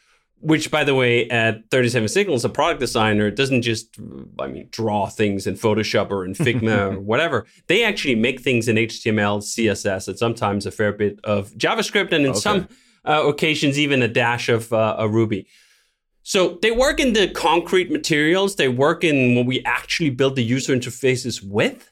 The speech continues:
Speaker 1: And then they work together with a developer that then makes that come true. And there's often that, um, sort of, as we s-,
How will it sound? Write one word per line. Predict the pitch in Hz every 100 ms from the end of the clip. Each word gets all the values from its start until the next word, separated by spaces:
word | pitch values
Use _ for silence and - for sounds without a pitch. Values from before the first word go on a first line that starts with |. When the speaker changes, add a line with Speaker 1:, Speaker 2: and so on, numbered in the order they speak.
| -
Speaker 1:
And | 160
then | 214 269
they | 349
work | 349 349
together | 277 247 233 208
with | 175 190
a | 175
developer | 160 147 156 151 143 135
that | 135 123
then | 131 127 123 - _ _
makes | 135 139
that | 151 135
come | 135 123
true. | - 113 90 - - -
And | 170 180 170 - - -
there's | 180 185
often | 220 247 302
that, | 262 233 208
um, | 190 165 147 131 120 113 - _
sort | - 143
of, | 135 127 -
as | 135 -
we | 127
s-, | 123 127 127